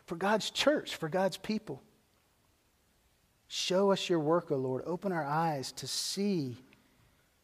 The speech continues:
your hand. The way our perception, the way our approach to life each day would change. We would see things in people. We would see things in events.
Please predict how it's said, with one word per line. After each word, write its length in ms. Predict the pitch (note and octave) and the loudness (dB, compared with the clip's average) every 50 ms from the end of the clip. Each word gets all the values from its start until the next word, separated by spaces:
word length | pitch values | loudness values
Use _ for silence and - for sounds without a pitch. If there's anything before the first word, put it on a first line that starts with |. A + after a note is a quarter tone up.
| _ _ _ _ _ - | _ _ _ _ _ -12
your 300 | C#3 C3 D3+ E3 F3 F3 | -6 0 2 4 4 2
hand. 640 | D#3+ - - D#3 D#3+ D#3+ D#3+ C#3 A#2+ A2 A2 G#2 - - _ - - _ _ _ _ _ _ _ _ _ _ _ - | 2 -2 -4 -4 -2 -2 -2 -2 -4 -6 -10 -12 -14 -20 _ -20 -20 _ _ _ _ _ _ _ _ _ _ _ -6
The 80 | D3 | 0
way 220 | D3 E3+ F#3 F#3+ G3 | 2 6 8 8 10
our 100 | F#3+ F#3 | 8 8
perception, 680 | F#3+ - D#3 - - - G3+ F3+ D#3 - - E3 D3+ | 6 2 -2 0 4 6 6 6 4 2 -2 -2 0
the 80 | D3+ | 2
way 120 | D#3 E3+ F3 | 4 6 6
our 120 | F3 E3+ | 6 6
approach 380 | D3+ - - - F#3 F3 - - | 4 2 2 2 2 2 0 -2
to 80 | - E3+ | -4 -2
life 400 | D3+ D3+ D#3+ E3 D#3+ D3 - - - | 0 2 4 4 4 2 0 -4 -6
each 260 | E3+ D#3 - - C#3 | -6 -4 -6 -4 0
day 240 | D#3+ D#3 D#3 D3+ C#3+ | 2 2 4 2 2
would 200 | C3+ C3+ B2 - | 0 -2 -4 -6
change. 640 | - - D#3+ D3 D3 C3 A2 A2+ - - - - - _ _ _ _ _ _ _ _ _ _ _ _ _ _ _ _ _ _ _ _ _ _ - | -6 -6 -4 -4 -4 -4 -6 -8 -12 -14 -16 -20 -20 _ _ _ _ _ _ _ _ _ _ _ _ _ _ _ _ _ _ _ _ _ _ -2
We 120 | E3 F3 | 0 2
would 140 | F3+ E3 - | 2 2 2
see 280 | - - - G#3 G#3 | 0 -2 0 2 0
things 440 | F#3 - - E3 C#3 C3 B2 B2+ A#2+ | 0 0 0 -2 0 0 -2 -2 -2
in 160 | D3+ D3 C#3+ | -2 -2 -2
people. 500 | C#3 - - F#3+ E3 - - C3 - - - _ _ _ _ _ _ _ _ _ _ _ _ _ _ - | -2 -4 -4 -6 -6 -6 -8 -14 -14 -16 -20 _ _ _ _ _ _ _ _ _ _ _ _ _ _ 0
We 100 | D#3+ E3+ | 2 4
would 100 | F3 D#3+ | 4 4
see 200 | - - G#3 G3 | 2 2 2 2
things 440 | G3 - G3 F3+ E3+ D#3+ D#3 C#3+ C3+ | 4 6 6 6 6 6 4 2 0
in 520 | A2+ D#3 E3 D#3+ D#3+ D#3+ D#3+ D#3 D3 C3 - - - - - - | 0 0 2 2 4 2 2 0 -2 -4 -10 -16 -20 -20 -16 -8
events. 880 | - D3+ C#3+ C3 C3 D3+ F#3 F#3 D#3 - - - - - - - - - | -6 -4 -4 -2 2 4 6 6 4 2 -2 -6 -6 -4 -4 -6 -8 -10